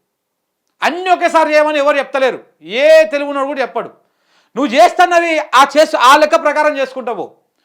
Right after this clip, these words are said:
నువ్వు చేస్తున్నటువంటి నియామకాలు కానీ ఈ ప-, ఇవి చేసుకుంటా పో. కానీ ఇవన్నీ పక్కన పెట్టిండు, ఎటు పోయినాయో కూడా ఎవరు తెలియదు. ఆ ఫ్రీ బస్ ఒక్కటే ఉంది.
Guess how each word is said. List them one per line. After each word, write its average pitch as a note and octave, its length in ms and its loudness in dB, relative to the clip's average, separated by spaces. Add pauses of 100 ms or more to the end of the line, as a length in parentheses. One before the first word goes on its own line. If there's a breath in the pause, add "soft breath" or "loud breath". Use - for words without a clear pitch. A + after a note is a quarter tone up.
(300)
నువ్వు B3 180 -6
చేస్తున్నటువంటి E4 640 2
నియామకాలు D4 560 -2
కానీ D4 300 -4 (260)
ఈ A#3+ 80 -10
ప-, B3 220 -8
ఇవి C#4 180 -10
చేసుకుంటా A3+ 260 -10
పో. D#3 220 -16 (140)
కానీ B3+ 320 -4 (260 soft breath)
ఇవన్నీ D4+ 400 -4
పక్కన E4+ 340 0
పెట్టిండు, D4+ 520 -4 (640)
ఎటు D4+ 160 0
పోయినాయో D#4 280 0
కూడా D4+ 180 -2
ఎవరు C#4+ 140 -2
తెలియదు. C4+ 240 -4
ఆ B3+ 100 0
ఫ్రీ C4+ 220 -6
బస్ D4+ 200 -2
ఒక్కటే D4 260 -4
ఉంది. B3+ 360 -6